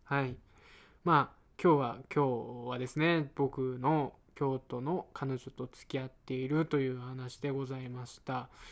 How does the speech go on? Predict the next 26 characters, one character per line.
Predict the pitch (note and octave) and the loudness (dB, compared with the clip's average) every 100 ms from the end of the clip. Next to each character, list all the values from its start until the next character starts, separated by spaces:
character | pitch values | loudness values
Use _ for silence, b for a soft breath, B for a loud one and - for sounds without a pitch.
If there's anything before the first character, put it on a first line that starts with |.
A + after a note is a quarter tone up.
| B B B C3+ | B B B -8
え | B2 B2 A#2+ | -6 -6 -8
ー、 | A#2 | -6
本 | C3 F#3+ | -4 -2
当 | - G3 | 2 4
に | F#3+ | 4
こ | F3 | 2
れ | |
大 | C#3+ D3+ G3+ | 4 4 4
丈 | G#3+ | 2
夫 | |
か | C#3+ A#2+ | 0 -2
な？ | A#2+ B2+ | -4 -2
誰 | C#3+ F#3 | 2 4
得 | F#3 F3 | 4 4
な | F#3 E3 | 4 4
の | B2+ | 0
か | A#2+ | -6
な | G#2+ | -10
っ | |
て | - - | -12 -6
感 | B2+ | -6
じ | B2+ C3 C3 C3 | -4 -2 -2 -2
で | B2+ | -6
す | - | -8
け | C3+ | -8
ど、 | B2 C3 B2+ | -6 -6 -6